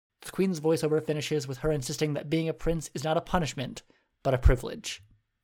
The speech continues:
An attendant steps in to ask that Wilhelm and his brother switch places on the couch, placing Wilhelm next to his mother. The camera very slowly zooms in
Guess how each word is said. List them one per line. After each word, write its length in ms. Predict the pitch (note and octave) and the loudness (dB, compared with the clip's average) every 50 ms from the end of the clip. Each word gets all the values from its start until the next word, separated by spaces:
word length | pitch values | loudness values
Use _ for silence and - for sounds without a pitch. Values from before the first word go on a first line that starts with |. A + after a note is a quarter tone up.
| _ _ _ _ _ - - _ _ _ _ _ _ _ _ _ _ _ _ _ _ | _ _ _ _ _ -20 -20 _ _ _ _ _ _ _ _ _ _ _ _ _ _
An 100 | E3 D#3 | 0 0
attendant 380 | D#3+ D#3+ E3+ F3 F3 G3+ G#3+ A#3 | 0 2 2 2 2 2 0 0
steps 320 | - F3 F3 F3 - - | 2 2 2 2 2 -2
in 200 | E3 E3 E3 E3+ - | -2 -2 -2 -4 -6
to 140 | - - | -2 0
ask 280 | E3 D3+ D#3 D#3 - - | 4 4 4 2 0 -4
that 120 | - - | -4 0
Wilhelm 300 | - E3 E3 D3+ D#3 E3+ | 2 4 4 4 2 0
and 60 | E3 D#3 | -2 -2
his 80 | C3+ | 0
brother 240 | - D3+ C#3 D3 C#3+ | 0 2 2 2 0
switch 260 | - - E3+ - - | 2 0 0 -2 2
places 320 | - E3 D#3 D3+ - B2+ C3 | 4 4 4 4 2 0 -2
on 100 | B2+ B2 | -2 -2
the 60 | B2 | -2
couch, 420 | - C3 B2 A#2+ - - - - - _ _ - _ _ _ | -2 -2 -4 -4 -4 -8 -10 -12 -12 _ _ -20 _ _ _
placing 280 | - E3+ D3+ - E3 | 2 2 2 2 0
Wilhelm 360 | D3+ D3+ D3 B2 C#3 C#3 C3+ | 0 0 2 2 0 0 0
next 220 | C3 C3 B2 B2+ - | 0 -2 -4 -4 -6
to 80 | - | -6
his 140 | B2+ A#2+ A#2+ | -6 -2 -2
mother. 340 | B2+ A#2 - D3+ - D3+ - _ _ _ _ _ _ _ _ _ _ _ _ _ _ _ _ _ _ | -2 -2 -2 -4 -6 -8 -12 _ _ _ _ _ _ _ _ _ _ _ _ _ _ _ _ _ _
The 60 | E3+ | -2
camera 280 | - D#3+ E3 D#3+ D#3 D3 | 2 2 4 6 6 6
very 200 | D#3 D#3+ F3+ F#3+ | 6 4 4 4
slowly 320 | F3+ - D#3+ D#3 D#3+ E3 | 2 0 0 2 2 2
zooms 380 | D#3+ B2+ C#3+ D3+ D#3 D#3 C#3 C#3+ | 2 4 4 4 4 4 2 2
in 260 | C3 C3 C3 C3+ | 0 0 -2 -4